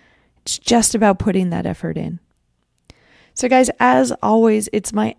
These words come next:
absolute pleasure and honor to share any of the tools with you that I feel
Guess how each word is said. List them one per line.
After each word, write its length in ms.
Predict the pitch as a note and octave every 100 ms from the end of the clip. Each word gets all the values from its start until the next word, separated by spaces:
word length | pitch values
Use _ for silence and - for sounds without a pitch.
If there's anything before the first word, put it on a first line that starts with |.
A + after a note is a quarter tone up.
| -
absolute 760 | G#3 A#3 - A#3 G#3+ G#3+ - -
pleasure 560 | A#3 A3+ A3 G#3+ A3+ -
and 380 | G#3+ A#3 A#3+ A#3 -
honor 460 | G3 G#3 F#3 F3+ F3+ - - - -
to 180 | A#3 A3
share 400 | - A3 G#3 - -
any 300 | B3 C4 C4+
of 120 | G#3+
the 140 | G#3+
tools 340 | F#3+ A3+ G3 F#3+
with 220 | F#3+ F#3
you 260 | F#3+ F3+ F#3
that 180 | F#3+ G3+
I 220 | G3+ A#3
feel 460 | - G3 F3+ F3+